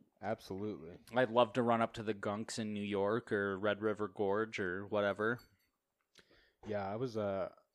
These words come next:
Speaker 1: I was talking to that girl about that, actually. Just what's valuable to me now more than anything is time.
Speaker 2: Absolutely.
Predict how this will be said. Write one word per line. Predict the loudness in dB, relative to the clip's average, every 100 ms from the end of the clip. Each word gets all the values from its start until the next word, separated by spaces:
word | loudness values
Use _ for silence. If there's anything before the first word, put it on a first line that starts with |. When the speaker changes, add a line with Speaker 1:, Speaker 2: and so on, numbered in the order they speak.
| _
Speaker 1:
I | -6
was | 0
talking | 2 2
to |
that | -2 -4
girl | 0 2
about | 2 0 -2
that, | -4 -2
actually. | -2 -4 -8 -8
Just | -4 -6 -8 _ _ _
what's | -2 2 2 2
valuable | 4 6 6 4 0 -2 -12
to | -8
me | -6 -6
now | -4 0 0
more | 0 -4
than | -4 -6
anything | -6 -8 -8 -10
is | -10
time. | -10 -8 -6 -6 -10 _ _ _ -20 _ _ _ 0
Speaker 2:
Absolutely. | 2 2 0 -2 -2 -4 -6